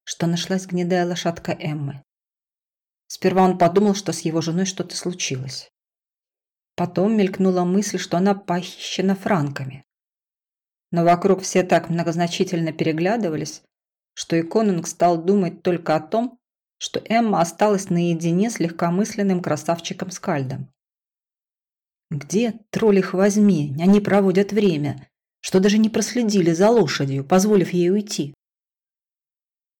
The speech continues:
Но что бы ни думал Ролла, поутру он, как ни в чём не бывало, пошёл на берег Сены следить за разгрузкой баржи. Таким же спокойным он выглядел, когда Бернард привёл Эмму. От одного её грязного, растрёпанного вида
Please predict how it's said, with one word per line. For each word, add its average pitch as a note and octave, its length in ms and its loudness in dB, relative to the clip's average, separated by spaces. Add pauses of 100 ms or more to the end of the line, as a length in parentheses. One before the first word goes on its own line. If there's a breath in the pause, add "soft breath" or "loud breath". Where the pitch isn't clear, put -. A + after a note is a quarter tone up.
Но F3 100 -2
что B3 180 -4
бы A3 120 -2
ни G#3 100 2
думал G3+ 360 2
Ролла, G#3 480 -6
поутру E3+ 380 -2
он, A3 260 -2
как E3+ 220 -8
ни F3 80 -2
в F3 60 -8
чём A3 200 -2
не F3+ 100 0
бывало, F#3 420 2
пошёл F#3+ 360 -4
на E3+ 160 -2
берег F#3 300 -2
Сены - 460 -4 (240)
следить F#3 420 0
за D3 100 -2
разгрузкой D#3 540 -2
баржи. C#3 520 -6 (1400)
Таким B3+ 280 0
же F#3 100 -2
спокойным G3+ 560 0
он E3+ 160 0
выглядел, F#3+ 440 0
когда D#3 300 -2
Бернард F#3 500 -2
привёл D#3+ 380 -6
Эмму. C#3+ 440 -8 (1200)
От F#3 160 0
одного F#3 380 4
её F3 220 6
грязного, F3+ 460 2
растрёпанного E3+ 720 0
вида E3+ 360 -4